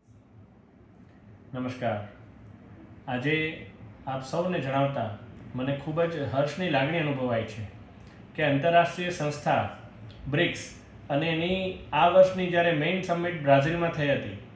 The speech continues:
ત્યારે એક સૈદ્ધાંતિક નિર્ણય કરવામાં આવ્યો હતો કે બ્રિક્સનું એક લિટરેચર ફોરમ, એવું કોઈ, અ, સંગઠનની સ્થાપના થાય, જેથી માનનીય વડાપ્રધાન શ્રી નરેન્દ્રભાઈ મોદી સાહેબ જે કહે છે, "વસુધૈવ કુટુંબકમ"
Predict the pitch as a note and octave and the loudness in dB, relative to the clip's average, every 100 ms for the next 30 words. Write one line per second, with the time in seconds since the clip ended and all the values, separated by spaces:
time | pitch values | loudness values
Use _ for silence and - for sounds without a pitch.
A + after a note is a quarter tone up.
0 | - - - D#3 F3+ - C#3+ C3 C#3 E3+ | -20 -12 -4 0 2 0 0 2 2 2
1 | G3+ G#3 E3 D#3 E3 F#3 F3+ F3+ D3+ C#3+ | 0 -2 0 2 2 2 0 -4 -2 0
2 | E3 D#3 D3 D#3+ C#3+ F3 F3 F3 D3 C#3 | 2 2 2 -2 -4 -6 -4 -6 -4 -4
3 | D3+ - - G3 G3 G3 - C#3 C3+ F3+ | -4 -4 -8 -4 -2 -2 0 0 0 0
4 | F#3 G3 - D#3 D3+ C#3+ G#2+ - - - | 0 0 -2 0 0 2 -2 -8 -18 -20
5 | - - - - D#3+ F#3+ F#3+ F#3+ F#3+ F#3 | -20 -20 -16 -4 -2 0 0 0 0 -2
6 | - - - C#3 C#3 D3 D3+ E3+ F#3 F#3+ | -6 -12 -2 0 0 -2 0 0 0 0
7 | F3 - C#3 C#3 D#3+ C3+ A#2+ G#2+ - - | -2 2 2 2 0 0 -2 -4 -8 -16
8 | - - - - D#3+ F3+ A3 A#3 A#3+ - | -18 -20 -6 -2 -2 0 0 0 -4 -8
9 | - - - C#3 - G#3+ F3+ F3 F#3+ G#3 | -18 -20 -4 0 2 4 6 6 6 4
10 | G#3+ - G#3+ F3 F3 G3 G#3 F#3+ E3+ F3+ | 2 -2 0 0 0 0 0 0 0 -4
11 | - G3+ F#3 F#3+ F#3 F#3+ G3+ C#3 C#3 D#3+ | -2 -2 -2 -4 -2 -2 0 0 -2 -2
12 | D3+ G3 G#3+ G#3 F3 F#3 E3 C3+ G#2+ | 4 6 4 0 -4 -2 -2 -4 -6